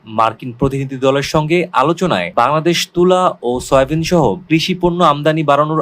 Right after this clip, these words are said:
আগ্রহ প্রকাশ করেন। এছাড়া জ্বালানি খাতে সহযোগিতা জোরদার, যুক্তরাষ্ট্র থেকে তরলীকৃত পেট্রোলিয়াম গ্যাস আমদানি, বেসামরিক বিমান কেনা,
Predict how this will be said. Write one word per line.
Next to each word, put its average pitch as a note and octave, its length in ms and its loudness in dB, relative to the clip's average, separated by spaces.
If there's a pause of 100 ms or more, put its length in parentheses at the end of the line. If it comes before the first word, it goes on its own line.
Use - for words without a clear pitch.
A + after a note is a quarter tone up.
আগ্রহ B2 300 0
প্রকাশ A#2 320 -4
করেন। F#2+ 260 -4 (200)
এছাড়া A#2+ 480 -2
জ্বালানি A2+ 380 0
খাতে B2+ 260 -8
সহযোগিতা C3+ 580 -2
জোরদার, D#3 420 0 (240)
যুক্তরাষ্ট্র E3+ 480 -2
থেকে F3+ 260 -2 (240)
তরলীকৃত F#3 520 2 (160)
পেট্রোলিয়াম D#3 580 2
গ্যাস C#3+ 240 0 (200)
আমদানি, E3+ 480 2 (220)
বেসামরিক E3+ 560 2
বিমান C#3+ 280 0
কেনা, F3+ 260 2